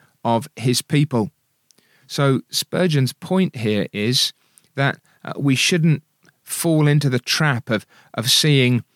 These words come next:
the world, uh, working by a set of inexorably turning wheels,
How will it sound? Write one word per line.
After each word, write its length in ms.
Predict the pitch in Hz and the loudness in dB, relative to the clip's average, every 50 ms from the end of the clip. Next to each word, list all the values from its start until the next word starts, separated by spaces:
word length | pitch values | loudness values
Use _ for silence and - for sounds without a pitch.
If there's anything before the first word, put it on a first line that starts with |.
| _ _ _ - | _ _ _ -12
the 200 | - 135 139 127 | -6 -2 -2 0
world, 480 | 123 135 147 151 147 131 120 117 101 - - | 2 2 2 2 4 2 2 0 -2 -6 -10
uh, 100 | - 117 - _ _ _ _ _ _ - - - - _ _ _ _ - _ _ - 156 151 143 143 - - | -12 -14 -14 _ _ _ _ _ _ -20 -20 -20 -20 _ _ _ _ -20 _ _ -6 -4 -2 -2 -2 -4 -4
working 580 | - 143 156 175 180 180 151 - 156 143 139 127 | -2 0 2 2 2 2 2 0 2 2 2 2
by 180 | 135 139 135 131 | 2 0 2 2
a 100 | 131 127 | 2 2
set 320 | - - - 165 156 117 | 2 2 2 0 0 0
of 80 | 123 131 | 0 2
inexorably 720 | 143 143 147 156 151 131 127 147 151 143 131 139 135 131 | 2 4 4 4 2 2 2 2 2 2 2 0 0 -2
turning 720 | - - - - - 151 151 143 131 123 123 120 104 - | -2 -4 -6 -2 0 2 2 4 4 4 2 0 -2 -4
wheels, 680 | - 117 113 131 139 139 127 110 101 95 95 - - | -6 -4 -2 0 2 2 2 2 0 -2 -4 -4 -6